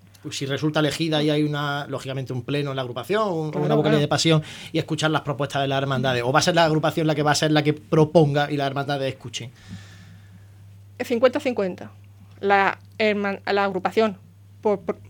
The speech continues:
Speaker 2: propondrá, pero también escuchará.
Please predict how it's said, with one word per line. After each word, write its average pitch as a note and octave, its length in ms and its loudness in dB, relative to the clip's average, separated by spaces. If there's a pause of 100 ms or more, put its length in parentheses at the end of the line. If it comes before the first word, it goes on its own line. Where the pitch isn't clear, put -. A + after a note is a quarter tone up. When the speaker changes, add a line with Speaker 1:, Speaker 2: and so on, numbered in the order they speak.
Speaker 2:
propondrá, G3+ 640 0 (800)
pero G#3+ 180 6
también G#3+ 280 2
escuchará. G#3 580 -4